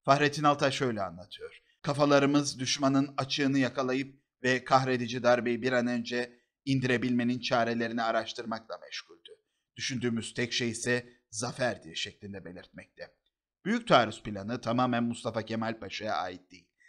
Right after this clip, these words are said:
Fakat taarruzun mantalitesinde Mustafa Kemal Paşa çok etkili. Gazi'nin Zabit ve Kumandan ile Hasbihal eserindeki görüşleri bu konuda bize bir bakış açısı kazandırabilir.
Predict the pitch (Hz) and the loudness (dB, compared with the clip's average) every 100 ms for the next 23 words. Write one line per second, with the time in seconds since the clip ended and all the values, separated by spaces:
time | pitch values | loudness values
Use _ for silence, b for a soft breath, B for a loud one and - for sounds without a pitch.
0 | b - 143 156 - B B 139 127 123 | b -4 2 2 0 B B 6 6 4
1 | 165 160 123 117 110 117 104 110 95 113 | 0 2 2 0 -10 -10 -12 -10 -10 -8
2 | 113 - 117 120 120 113 110 113 107 101 | -8 -6 -6 -4 -2 -2 -2 -6 -8 -8
3 | 110 - - - - - b b b - | -10 -16 -20 -20 -20 -20 b b b 4
4 | 131 135 160 175 160 147 143 185 - 156 | 8 8 6 4 6 8 8 8 -2 -4
5 | 143 139 135 135 135 120 117 113 117 - | -2 2 2 4 2 0 -2 -4 -10 -2
6 | 123 117 98 - - _ _ _ 101 - | 0 0 -4 -16 -20 _ _ _ -16 -12
7 | - 101 135 143 - _ _ _ 233 220 | -10 -6 -4 -4 -8 _ _ _ -6 0
8 | 131 107 110 127 117 117 120 127 120 - | 0 0 0 0 0 -4 -2 -2 -4 -4
9 | - 107 - - 123 107 107 101 98 - | -6 -8 -10 -8 -8 -6 -8 -10 -14 -16
10 | - - | -20 -20